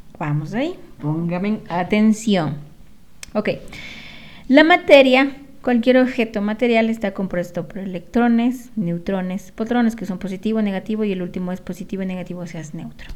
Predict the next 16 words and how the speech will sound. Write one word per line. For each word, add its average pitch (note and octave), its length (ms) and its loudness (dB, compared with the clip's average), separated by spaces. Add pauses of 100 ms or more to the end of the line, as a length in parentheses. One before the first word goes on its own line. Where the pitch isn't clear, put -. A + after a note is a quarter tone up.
(140)
¿no F3 80 -6
es F#3+ 60 -10
cierto? - 420 -14 (2000)
¿Qué F4+ 260 8
nos B3+ 460 10
dice G3 360 2
la F#3+ 160 -2
física - 520 -8
cuántica? D4+ 480 0
La F3+ 140 -2
física E4+ 440 0
cuántica B3 500 0
estudia A#3 380 2
lo B3 220 8
más A#3 600 6
pequeño, F#3 640 -4